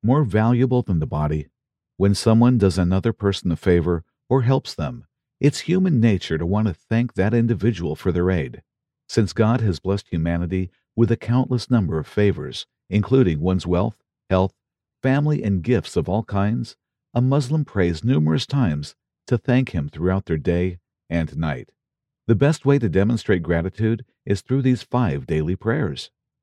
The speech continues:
The Islamic ritual prayers come with many benefits in this world and the next,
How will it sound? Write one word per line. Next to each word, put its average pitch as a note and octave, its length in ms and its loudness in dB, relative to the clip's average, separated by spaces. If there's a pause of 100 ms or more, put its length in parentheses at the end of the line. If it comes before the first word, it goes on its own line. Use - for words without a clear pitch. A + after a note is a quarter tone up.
(500)
The G#2+ 100 6
Islamic A2+ 480 2
ritual A2 320 2
prayers C2 460 -8 (280)
come E3 200 0
with F#2 180 0
many G2 220 2
benefits D#2 680 -6 (240)
in G#2 220 2
this C#3+ 200 0
world C#2+ 360 -4 (340)
and G#2 160 2
the E2+ 60 0
next, E2+ 400 -4